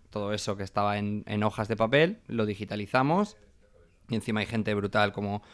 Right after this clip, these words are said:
como Albert, ¿no? Pensando, Albert y Majo, pensando en, y encima cómo lo hago lo más atractivo posible. Genial. Eso es nivel uno. Y luego está el nivel dos, y es cómo reduzco de carga cognitiva a los líderes de la organización para que puedan ser mejores líderes, ¿no?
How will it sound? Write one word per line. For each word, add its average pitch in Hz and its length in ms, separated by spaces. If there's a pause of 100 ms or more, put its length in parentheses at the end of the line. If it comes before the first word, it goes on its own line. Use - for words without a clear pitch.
(380)
como 110 220
Albert, 123 300
¿no? 156 200
Pensando, 113 480
Albert 110 300
y 117 60
Majo, 143 280
pensando 120 380
en, 120 180
y 117 120
encima 117 240
cómo 113 180
lo 110 60
hago 117 120
lo 123 80
más 113 140
atractivo 101 400
posible. - 460 (400)
Genial. 98 340 (300)
Eso - 100
es 117 60
nivel 110 260
uno. 98 220 (480)
Y - 40
luego 127 120
está 135 140
el 127 40
nivel 110 220
dos, 95 200
y - 40
es - 120 (160)
cómo 139 280
reduzco 127 680
de 107 180
carga 113 380
cognitiva 107 840 (840)
a 104 180
los 98 520
líderes 110 560
de 107 80
la 104 80
organización 107 760 (580)
para 120 240
que 120 120
puedan 143 360
ser 143 180
mejores 120 460
líderes, 92 540
¿no? - 240